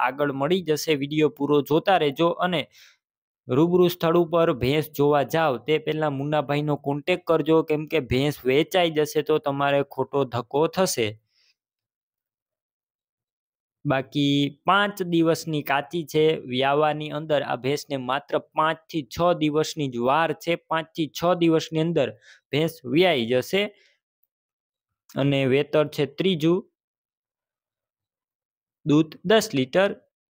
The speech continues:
કિંમતની વાત કરું તો એક લાખ અને પચીસ હજાર કિંમત રાખેલી છે અંદાજિત મુન્નાભાઈએ. તમે રૂબરૂ સ્થળ ઉપર જશો એટલે હજુ કિંમત ઓછી થઈ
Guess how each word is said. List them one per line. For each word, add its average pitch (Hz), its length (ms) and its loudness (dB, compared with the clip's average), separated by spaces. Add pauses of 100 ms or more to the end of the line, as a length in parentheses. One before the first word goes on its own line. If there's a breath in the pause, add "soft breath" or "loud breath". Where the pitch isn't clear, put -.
(120)
કિંમતની 240 520 2
વાત 180 140 4 (100)
કરું 185 180 -2
તો 175 80 -2 (220)
એક 226 160 -2
લાખ 196 300 0
અને 175 140 -6 (120)
પચીસ 214 380 -4 (120)
હજાર 151 240 2
કિંમત 147 300 -4 (240)
રાખેલી 139 520 -4
છે 180 80 0 (160)
અંદાજિત 185 460 0 (100)
મુન્નાભાઈએ. 143 560 -2 (500 soft breath)
તમે 240 240 2
રૂબરૂ 214 360 2
સ્થળ 190 280 0
ઉપર 190 300 2 (180)
જશો 185 360 0
એટલે 175 200 0
હજુ 160 320 2
કિંમત 175 320 -2 (160)
ઓછી 170 320 -2
થઈ 185 160 2